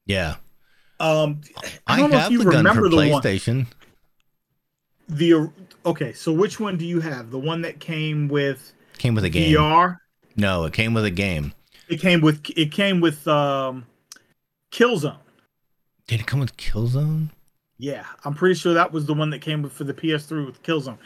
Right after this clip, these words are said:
Speaker 2: 'cause they had the little wands that had the blue and red tops on them.
Speaker 1: Oh,
Speaker 2: and
Speaker 1: right,
Speaker 2: you
Speaker 1: yeah.
Speaker 2: put those in the gun. It was before the V R started.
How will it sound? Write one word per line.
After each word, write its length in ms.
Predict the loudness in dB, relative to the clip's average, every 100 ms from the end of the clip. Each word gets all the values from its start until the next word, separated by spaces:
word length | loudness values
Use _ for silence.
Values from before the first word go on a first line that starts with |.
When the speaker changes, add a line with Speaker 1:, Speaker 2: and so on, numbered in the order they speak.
| -20 -20 -4
Speaker 2:
'cause 240 | 2 2 2
they 200 | 2 4
had 300 | 4 2 2
the 80 |
little 340 | 0 2 2 2
wands 600 | 0 0 0 -4 -8 -14
that 200 | -16 -6
had 240 | -2 -2
the 100 | -2
blue 440 | -6 0 4 4 4
and 180 | -2
red 560 | -2 0 2 2 0 -2 -14 _ _ _
tops 440 | -4 -2 -2 -4
on 180 | -4 -2
them. 260 | -2 -4 -8 _ _ -4
Speaker 1:
Oh, 140 | -2
Speaker 2:
and 120 | 2
Speaker 1:
right, 200 | 2 2
Speaker 2:
you 80 | 2
Speaker 1:
yeah. 60 | 4
Speaker 2:
put 180 | 4 4
those 260 | 2 2
in 100 | 0
the 120 | -2
gun. 400 | 0 -2 -2 -6 -20 _ -8
It 60 | -4
was 160 | -4
before 400 | -4 0 6 6
the 100 | 6
V 240 | 2 4 6
R 220 | 6 4
started. 420 | 0 -8 -10 -20